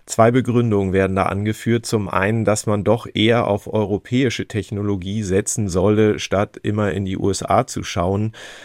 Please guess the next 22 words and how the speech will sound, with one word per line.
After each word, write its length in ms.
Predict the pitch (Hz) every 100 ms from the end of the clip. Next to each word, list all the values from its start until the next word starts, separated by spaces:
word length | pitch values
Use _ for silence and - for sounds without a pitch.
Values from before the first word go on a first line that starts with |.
| - -
Da 80 |
mag 180 | 95 104 -
was 180 | 98
dran 260 | - 90 107
sein, 240 | 104 104
aber 160 | 95 95
dass 160 | 98 85
Europa 460 | 95 90 110 110
ja 160 | 95 90
eben 260 | 101 95
nicht 220 | 113 160 -
kurzfristig 720 | 104 98 - 101 - 104 -
in 80 | 95
der 120 | 95
Lage 380 | 90 92 107 95
ist, 380 | 104 107 -
U-S-Systeme 880 | 98 85 98 - 101 - 107 104 101
zu 180 | - 101
ersetzen 680 | - 85 92 104 - 107 101
bei 140 | 95
der 140 | 95 85
Ukraine-Unterstützung, 1400 | 85 95 - 98 101 92 92 95 - 107 104 107 101